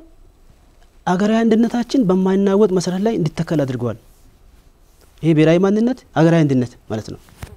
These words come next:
ቅድም ያልናቸው የብዝሃነቶቻችን እንደተጠበቁ ሆነው በብዝሃነቶቻችን ላይ የተመ-፣ የተገነባው የጋራ አንድነት አለ፣ የወል ማንነት አለ።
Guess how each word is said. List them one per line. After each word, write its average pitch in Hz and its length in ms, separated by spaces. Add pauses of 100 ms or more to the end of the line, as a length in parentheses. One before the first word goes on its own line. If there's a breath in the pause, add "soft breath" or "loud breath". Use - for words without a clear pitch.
(1160)
ቅድም 156 300
ያልናቸው 175 520 (100)
የብዝሃነቶቻችን 165 960
እንደተጠበቁ 180 440
ሆነው 143 240 (1200 soft breath)
በብዝሃነቶቻችን 185 840
ላይ 233 100
የተመ-፣ 190 320
የተገነባው 196 600
የጋራ 190 300
አንድነት 156 360
አለ፣ 135 120
የወል 190 160
ማንነት 147 380
አለ። 110 160